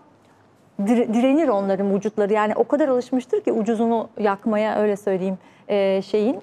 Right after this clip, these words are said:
e, enerjinin. Kaliteli şeyi yakmaya, yani iyi şeyler yese de onu yakmakta zorlanır. Onların birazcık daha, e, o düğmeyi esnekleştirmek için, e, beklemeleri lazım. Burada da hani konumuz ne? Esneklik, düğme falan öyle konuştum ama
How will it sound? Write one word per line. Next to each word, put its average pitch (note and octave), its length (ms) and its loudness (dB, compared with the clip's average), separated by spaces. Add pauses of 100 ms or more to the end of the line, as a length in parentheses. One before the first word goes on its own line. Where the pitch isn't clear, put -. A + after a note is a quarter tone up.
e, G#3 60 0
enerjinin. G#3+ 800 0 (320)
Kaliteli A#3+ 420 0
şeyi A#3 260 0
yakmaya, G3 380 0
yani G3+ 300 0
iyi A#3+ 160 0
şeyler B3 320 2
yese A#3+ 320 0
de B3 60 4
onu A3 160 -2
yakmakta A3 520 0
zorlanır. A3+ 440 0 (280)
Onların D#4 400 2
birazcık C4+ 500 0
daha, B3+ 240 0 (160)
e, A3+ 460 0 (100)
o B3 200 2
düğmeyi B3 440 0 (320)
esnekleştirmek B3+ 880 0
için, E4 360 -4 (380)
e, - 20 6 (280)
beklemeleri C#4 480 4
lazım. A#3 400 0
Burada D#4+ 380 0
da B3+ 100 2
hani A#3+ 220 0 (140)
konumuz C#4 380 2
ne? C#4 320 2
Esneklik, A#3+ 680 -2 (220)
düğme A#3+ 280 2
falan A#3+ 380 0
öyle A#3 180 2
konuştum A#3 460 -2
ama G#3 200 -2